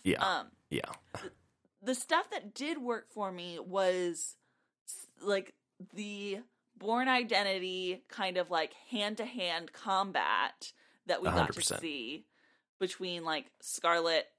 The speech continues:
Speaker 2: um, Johansson and Florence Pugh in that apartment. Um, the scene where she's on the bridge and she's in that
Speaker 1: Mm-hmm.
Speaker 2: car. Um, because like you mentioned earlier, like, that's a moment where you feel like, "Oh, like,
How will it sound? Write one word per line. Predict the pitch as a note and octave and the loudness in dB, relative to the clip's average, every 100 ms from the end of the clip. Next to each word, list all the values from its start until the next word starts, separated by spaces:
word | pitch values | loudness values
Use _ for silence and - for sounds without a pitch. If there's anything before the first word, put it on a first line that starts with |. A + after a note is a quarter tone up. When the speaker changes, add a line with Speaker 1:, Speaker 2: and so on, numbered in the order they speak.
| - | 0
Speaker 2:
um, | E3+ D3 - | 2 0 -2
Johansson | F3 F#3+ D3+ - D3+ | -8 -4 -4 -2 -4
and | C#3+ | -4
Florence | C#3+ C#3+ C3+ - | -4 -4 -6 -10
Pugh | - D3+ C3 | -4 0 2
in | B2+ | 2
that | A2 | 2
apartment. | - - F#3+ F#3+ A3 G#3+ G#3 - - _ - _ - | 0 4 4 4 2 0 -2 -12 -14 _ -20 _ 0
Um, | F3 D3 F#2+ - - - _ _ - | 2 4 2 -4 -12 -20 _ _ 2
the | F3+ F3 D#3+ E3+ | 6 8 6 4
scene | - - G#3 G#3+ G3+ | 0 -2 0 0 2
where | F#3 | 2
she's | - G3+ G3 F3 | 2 0 0 4
on | F3 F3 | 4 4
the | D#3+ | 2
bridge | C3 E3 F3 G3+ G#3+ F#3 - | 4 8 10 10 6 0 -2
and | E3+ - | -2 -2
she's | F#3+ E3+ | -2 0
in | F3 | 0
that | D#3 - | 2 2
Speaker 1:
Mm-hmm. | - E3+ | 0 6
Speaker 2:
car. | E3+ F3 G3 G3 A#3+ - _ - | 8 10 10 8 4 -6 _ 4
Um, | F#3+ E3+ C3+ - - - | 6 6 2 -6 -18 0
because | A#3 C4+ A3+ G3 | 4 8 8 8
like | A#3 B3 | 4 6
you | B3 | 4
mentioned | A3+ A3+ - | 4 0 2
earlier, | G3 A#3 A#3+ G3+ F3+ F3 F3 - - | 8 8 8 8 10 10 8 0 2
like, | A3 | 8
that's | C#4+ - | 8 8
a | F#4 | 6
moment | D#4 D#4+ D4+ | 6 8 6
where | C4 | 6
you | B3 | 6
feel | B3 C4 | 8 10
like, | C4 A#3+ A#3 - | 10 8 6 8
"Oh, | F4 C#4 A#3+ G#2 | 10 10 8 8
like, | G#3 G#3 - | 6 6 -4